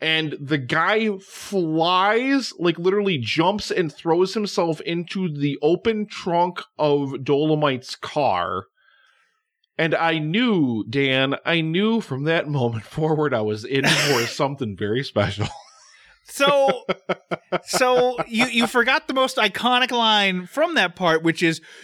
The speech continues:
Speaker 2: "You're gonna have to take me." And then that's when he throws down with these guys. And they, so they do this part in, in Dolomite Is My Name.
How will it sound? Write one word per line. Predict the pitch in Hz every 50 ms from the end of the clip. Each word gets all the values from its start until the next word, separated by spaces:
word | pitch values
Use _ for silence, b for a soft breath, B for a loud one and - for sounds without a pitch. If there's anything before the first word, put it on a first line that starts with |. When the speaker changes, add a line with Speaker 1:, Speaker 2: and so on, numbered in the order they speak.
| B B
Speaker 2:
"You're | 196 269 277
gonna | 240 254 262 262 240
have | 196 233 269 233 -
to | - 214
take | - - - 311 427 427 233 - -
me." | - 202 269 262 226 196 170 151 151 160
And | 202 214 220
then | 226 240 233 233
that's | 226 214 220 208 -
when | 226 220
he | 208 208
throws | 202 - 202 202 208 196 160
down | 190 196 196 196 185
with | 180 165
these | - 175 165 160
guys. | 151 156 151 143 139 143 151 - - - _ _ _ _ _ _ _ _ _ _ _ _ b b b b b b b b b _
And | 226 226 240 240 240 240 233 226 226
they, | 220 254 269 240 220
so | - - 262
they | 240 269 254
do | 202 180 269 370 440 427
this | 427 381 -
part | - - 247 226 208 202 185 190 202
in, | 190 180 180 180 170
in | 185 185 180 165
Dolomite | 190 190 190 190 180 175 180 170
Is | 170 160 160
My | 160 156 156
Name. | 165 165 160 156 147 139